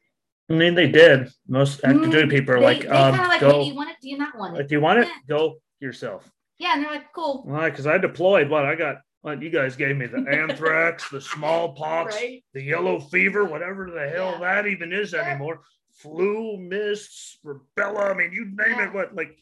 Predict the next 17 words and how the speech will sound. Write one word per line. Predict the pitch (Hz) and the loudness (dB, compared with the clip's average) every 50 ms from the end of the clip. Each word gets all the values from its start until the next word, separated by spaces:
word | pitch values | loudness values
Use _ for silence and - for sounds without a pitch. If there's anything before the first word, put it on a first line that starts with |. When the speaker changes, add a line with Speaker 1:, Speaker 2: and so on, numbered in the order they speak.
| _ _ _ - | _ _ _ -12
Speaker 1:
whenever | 135 156 160 170 175 170 | -10 -10 -10 -10 -10 -12
you | 160 147 | -12 -8
guys | 170 165 165 147 | -6 -6 -6 -6
go | - | -4
Speaker 2:
I've | 185 | -6
had | 185 | -4
Speaker 1:
overseas | 180 180 147 - 185 202 214 - | -4 -4 -4 0 0 0 0 -2
Speaker 2:
it. | |
Speaker 1:
and | 196 175 | -4 -6
you | 160 | -4
have | 170 170 156 | -4 -4 -6
to | - 160 | -6 -10
get | 156 165 147 | -10 -10 -10
the | - 147 | -10 -14
stuff | 143 - - 185 180 175 - - | -12 -10 -8 -6 -6 -8 -8 -8
for, | 175 165 156 156 156 | -6 -4 -2 -2 -2
uh, | 151 147 147 147 147 139 | -2 -2 -2 -2 -4 -6